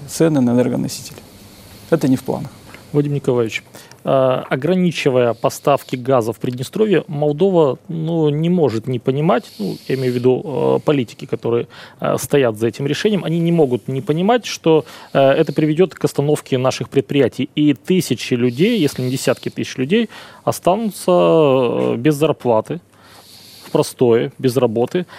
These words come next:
Speaker 2: А, э, все эти предприятия, они платят налоги. Они приносят, э, прибыль государству. Ну, это не столько прибыль, это, э, детские сады, работа милиции, дорожный фонд и так далее, и так далее, и так далее. То есть
Speaker 1: Бюджет.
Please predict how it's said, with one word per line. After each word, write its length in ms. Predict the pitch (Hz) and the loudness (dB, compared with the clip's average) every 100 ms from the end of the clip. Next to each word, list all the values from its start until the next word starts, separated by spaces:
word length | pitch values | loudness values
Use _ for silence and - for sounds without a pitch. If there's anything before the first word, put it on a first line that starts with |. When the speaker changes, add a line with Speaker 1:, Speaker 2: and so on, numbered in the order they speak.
| - - _ | -20 -20 _
Speaker 2:
А, 1400 | - 147 147 143 139 135 127 123 120 113 117 - 120 120 - | 0 4 6 6 6 6 6 6 6 6 2 0 -4 -6 -8
э, 40 | |
все 140 | - 175 | -2 0
эти 100 | 156 | 0
предприятия, 800 | 151 156 156 180 262 - 143 113 - _ _ _ _ | -4 -2 2 4 4 4 2 0 -6 _ _ _ _
они 180 | 147 208 | -2 0
платят 300 | 175 165 - | 0 -2 0
налоги. 480 | 120 110 107 127 170 _ - | 2 2 0 -2 -8 _ -10
Они 160 | - 160 | -4 0
приносят, 420 | - 147 131 120 - - | 0 2 2 -2 -4 -4
э, 720 | 113 113 107 107 113 110 113 | 2 2 2 0 0 0 0
прибыль 260 | 131 139 117 | 2 2 0
государству. 720 | 117 120 113 117 - - 113 - - - - | -4 0 2 0 -2 -8 -8 -10 -20 -20 -4
Ну, 280 | 165 147 - _ _ _ _ _ - - | 0 2 0 _ _ _ _ _ -20 -8
это 160 | 151 151 | -4 -2
не 100 | 151 | -2
столько 280 | - 127 | -4 -6
прибыль, 360 | 147 240 196 - | -4 0 0 0
это, 640 | 170 170 - 151 147 139 - - - | 0 -2 2 4 4 4 0 -8 -4
э, 680 | 135 139 139 139 135 113 - | 0 2 2 2 0 -2 -4
детские 360 | 170 233 202 | -4 -2 -2
сады, 640 | - 165 135 151 147 139 123 | 0 0 0 2 2 0 -2
работа 380 | 165 180 190 180 | -2 0 2 2
милиции, 1040 | 170 156 156 143 - 143 135 131 127 123 | 4 4 4 2 0 2 6 6 6 4
дорожный 640 | 113 123 165 202 160 165 160 | 2 0 0 2 0 0 -2
фонд 500 | - 156 143 127 - | -2 0 0 0 -4
и 60 | |
так 180 | 180 165 | -2 0
далее, 220 | 190 175 | 2 2
и 20 | |
так 140 | 156 147 | 0 2
далее, 160 | 143 | 2
и 20 | 127 | 0
так 120 | 175 | 0
далее. 180 | 233 208 | 0 2
То 100 | 180 | 2
есть 100 | 214 | 4
Speaker 1:
Бюджет. 260 | 123 127 | 4 0